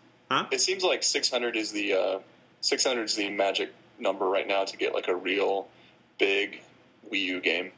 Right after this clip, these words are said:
Speaker 1: Yeah, for sure. Like, the ones I'm looking at right now, I, I might get that, like, three D Classics version of Xevious, and then something else, maybe, maybe, like, Sakura Samurai, like, that three D S eShop game.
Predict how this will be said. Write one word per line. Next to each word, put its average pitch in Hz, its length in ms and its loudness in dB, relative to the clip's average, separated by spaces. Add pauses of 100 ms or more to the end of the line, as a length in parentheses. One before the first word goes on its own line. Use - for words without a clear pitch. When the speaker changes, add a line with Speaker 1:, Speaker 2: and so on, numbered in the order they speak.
Speaker 1:
Yeah, 117 300 2
for - 180 -6
sure. 95 480 0
Like, 107 180 0
the 117 80 4
ones 117 220 2
I'm 113 160 2
looking 107 240 2
at 101 100 4
right 98 220 2
now, 98 340 0
I, - 360 -2
I 104 40 0
might 101 280 0
get 104 160 -2
that, 95 180 2
like, 78 220 -4
three 107 260 -2
D 98 100 0
Classics 98 520 0
version 101 340 -2
of 90 60 -6
Xevious, 98 720 -4 (580)
and 90 180 -6
then 90 600 -4 (1000)
something - 800 0
else, 98 440 0
maybe, 98 400 2
maybe, 95 240 0
like, 95 180 0
Sakura 98 460 2
Samurai, 104 640 2 (120)
like, 92 160 -6
that 113 160 0 (140)
three 104 180 0
D 95 140 0
S 98 120 0
eShop 98 400 0
game. 101 400 0